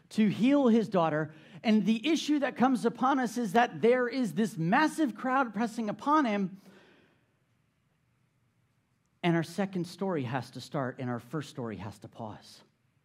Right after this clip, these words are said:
Take Jairus for a second, and,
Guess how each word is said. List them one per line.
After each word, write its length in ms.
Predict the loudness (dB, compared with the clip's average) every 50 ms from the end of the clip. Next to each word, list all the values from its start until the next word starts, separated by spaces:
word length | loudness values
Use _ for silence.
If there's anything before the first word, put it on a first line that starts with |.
| _ _ _ _ _ _ _ _ _ _ _ _ _ _ _ _ _ _
Take 260 | -2 -2 -2 -2 0 0
Jairus 440 | 2 2 2 2 0 -2 -4 -6
for 120 | -8 -8 -8
a 60 | -6
second, 420 | -4 -2 -2 -2 -2 -2 -4 -4 -4
and, 280 | -4 -2 -2 -2 -4